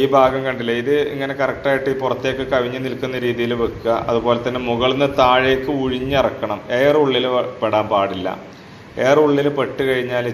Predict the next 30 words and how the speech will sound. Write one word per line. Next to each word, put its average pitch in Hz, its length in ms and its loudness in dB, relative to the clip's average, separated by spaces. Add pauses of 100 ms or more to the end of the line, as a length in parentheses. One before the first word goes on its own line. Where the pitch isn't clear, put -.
ചിലപ്പോൾ 123 360 -2 (720)
ഇപ്പോൾ 165 260 0
കറക്റ്റായിട്ട് 151 500 2
നിന്ന് 139 200 -4
കഴിഞ്ഞാലും 135 500 -2
പെട്ടെന്ന് 131 420 -4
തന്നെ 135 200 -2 (100)
ആ 135 40 4 (120)
ഒരു 135 100 2 (100)
എയറുള്ള 127 360 2 (120)
ഭാഗം 120 240 2 (100)
പൊട്ടാൻ 127 400 2 (140)
സാധ്യതയുണ്ട്. 95 600 0 (400)
അപ്പോൾ 110 220 -6
പിന്നീട് 120 320 -4
നമുക്ക് 123 260 -2
ഇരട്ടി 110 360 0
പണി 113 260 0
വരും, 110 200 0 (1120)
വെള്ളം 117 340 4
ഒഴിവാക്കലും 117 580 2
കാര്യങ്ങളൊക്കെ 110 440 0
വരും. 104 160 -2
അപ്പോൾ 120 200 0
ആദ്യം 113 280 0
തന്നെ 120 180 -4 (100)
മുകളിൽ 120 300 0
നിന്ന് 131 160 -2 (100)
താഴേക്ക് 117 540 2 (160)
ഉഴിഞ്ഞിറക്കിയിട്ട് 117 840 -2